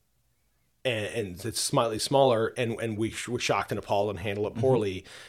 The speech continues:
Speaker 1: what we've just taught them is never to do that with anything
Speaker 2: Oh,
Speaker 1: bigger than
Speaker 2: yeah.
Speaker 1: that, for sure. Because if they
Speaker 2: Oh,
Speaker 1: handle
Speaker 2: yeah.
Speaker 1: this this way, I can't imagine if.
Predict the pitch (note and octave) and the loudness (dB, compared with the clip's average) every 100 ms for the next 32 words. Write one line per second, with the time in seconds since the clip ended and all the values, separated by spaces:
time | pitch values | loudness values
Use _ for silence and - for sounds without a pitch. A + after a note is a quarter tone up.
0 | - F2+ A2+ G#2 A2+ G#2 - A#2 A2+ G#2+ | -14 -2 0 0 -2 -2 -2 0 0 -2
1 | G2+ F#2+ F2+ F2 - F#2+ E2+ A2+ G2+ F2+ | -2 -4 -6 -6 -6 -6 -4 -2 -4 -4
2 | G2 F#2+ G2+ G#2+ G#2+ E2+ F2 G2 G2 C#3 | -6 -4 -2 0 0 -4 -8 -6 6 12
3 | D#3+ D#3 E3 D#3+ D#3 G3 E3 - C#3+ - | 12 12 12 12 12 12 10 6 4 6
4 | F#3 B2+ B2 D3+ D#3 C#3 A#2+ D3 B2+ G3+ | 8 6 8 10 12 12 12 10 12 12
5 | - - G3+ - G3 A3+ - - - - | 12 12 12 12 12 12 6 -2 -16 -6
6 | F#2+ - C3+ C3 C3+ C#3+ D3 - - - | -4 2 2 4 4 4 4 2 0 -4
7 | - | -16